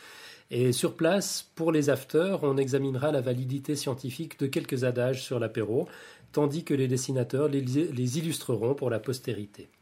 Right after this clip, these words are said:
Et pour clore la soirée, Pierre Kerner se transformera en savant fou et proposera des expériences épatantes. Le tout sera photographié, tweeté, live tweeté, storyfié, couvert ourbi et torbi par nos amis de Notex.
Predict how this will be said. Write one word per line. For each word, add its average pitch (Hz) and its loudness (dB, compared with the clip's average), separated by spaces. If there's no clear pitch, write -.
Et 113 -6
pour - -6
clore 165 6
la 139 4
soirée, 131 0
Pierre 135 0
Kerner 139 2
se - -6
transformera 123 0
en 110 0
savant 117 0
fou 160 0
et 131 4
proposera 139 0
des 117 -2
expériences 120 -2
épatantes. 147 -6
Le 139 0
tout 185 0
sera 120 4
photographié, 151 2
tweeté, 151 0
live 147 2
tweeté, 151 -2
storyfié, 139 2
couvert 147 2
ourbi 143 2
et 131 4
torbi 135 2
par 113 -2
nos 117 0
amis 120 0
de 113 -6
Notex. 120 -2